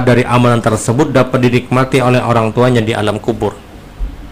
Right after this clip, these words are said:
Doa apapun itu akan bermanfaat kepada orang tua kita yang sudah meninggal. Rabbighfirli wali walidayya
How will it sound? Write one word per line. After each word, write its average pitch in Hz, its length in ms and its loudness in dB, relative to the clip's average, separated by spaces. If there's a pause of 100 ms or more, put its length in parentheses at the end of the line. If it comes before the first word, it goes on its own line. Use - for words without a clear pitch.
(1200)
Doa 196 400 6
apapun 151 400 4
itu 185 160 4
akan 202 240 6
bermanfaat 135 640 4
kepada 139 400 4
orang 131 160 4
tua 127 240 2
kita 143 240 2
yang 120 80 4
sudah 123 240 0
meninggal. 104 640 2
Rabbighfirli 117 800 4
wali 127 240 6
walidayya 113 720 4